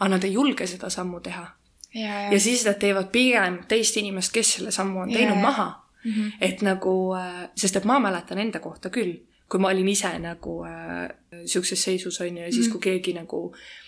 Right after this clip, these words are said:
Speaker 1: noh, rääkis mingi ravimitest või et võtavad ravimeid,
Speaker 2: Mhm.
Speaker 1: siis mina oma peas ja mingi siuke, pff, mingi võtad mingeid rohtusid või? Nagu,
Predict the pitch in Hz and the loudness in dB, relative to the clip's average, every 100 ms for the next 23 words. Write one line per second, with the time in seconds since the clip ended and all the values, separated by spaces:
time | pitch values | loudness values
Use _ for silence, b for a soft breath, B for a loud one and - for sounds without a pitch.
0 | B B - 196 190 202 190 190 185 180 | B B -4 -2 2 2 2 -2 -8 -4
1 | 185 185 175 175 175 180 180 - 180 175 | -2 0 2 0 -4 -6 -6 -4 -2 -2
2 | 175 185 185 170 - 180 180 233 220 180 | -2 -4 -2 -4 -4 -2 2 4 2 0
3 | 190 185 180 170 175 175 170 175 175 170 | -2 -2 -2 -2 -4 -6 -4 -4 -4 -10
4 | 175 170 180 - - - B B B B | -12 -8 -8 -8 -8 -2 B B B B
5 | B B B - 185 180 175 185 180 175 | B B B -6 -4 0 0 0 -2 -2
6 | 170 165 185 185 170 - - 156 185 - | -4 -2 -2 -2 -10 -8 -6 -6 -6 -14
7 | B B B 196 180 180 | B B B 2 2 4